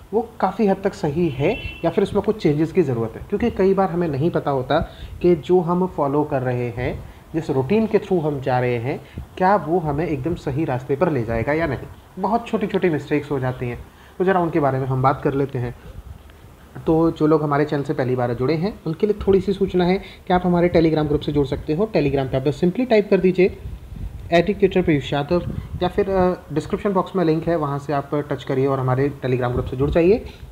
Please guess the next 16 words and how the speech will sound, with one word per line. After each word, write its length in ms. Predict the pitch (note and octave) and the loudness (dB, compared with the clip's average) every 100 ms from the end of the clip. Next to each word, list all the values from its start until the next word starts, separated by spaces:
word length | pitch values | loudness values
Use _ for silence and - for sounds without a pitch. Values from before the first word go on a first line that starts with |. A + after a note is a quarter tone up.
| - | -6
वहाँ 200 | E3 G3 | 0 0
पे 240 | G#3 A#3 | 4 4
आपको 640 | A3+ E3+ - - F3+ F#3+ G#3 - - - - - - | 4 2 0 0 4 4 2 -4 -8 -12 -14 -12 -8
daily 320 | C3 D#3 E3+ | 0 2 4
ही 160 | F#3 G3+ | 4 4
मिल 160 | F#3 D#3+ | 4 2
जाता 280 | D#3 D#3+ D3+ | 0 0 -2
है 280 | D#3 D#3+ | 0 0
reading 400 | D3+ C#3 C#3+ D3 | 2 2 2 0
article, 680 | C#3+ B2 A#2+ B2 B2 D#3+ B3 - - - - - - - - - - - - - | 0 -2 2 0 2 2 0 -4 -14 -18 -18 -14 -12 -10 -10 -12 -12 -16 -18 -2
जो 100 | - | 2
बहुत 320 | F#3 D#3+ F3+ G#3 | 2 2 0 0
ही 60 | |
बेहतरीन 680 | F3+ D#3+ D#3 - D#3 F3+ F#3+ | 2 2 0 0 2 4 4
होता 260 | F3+ F3+ F3+ | 2 0 0
है। 280 | E3+ F3 | 2 0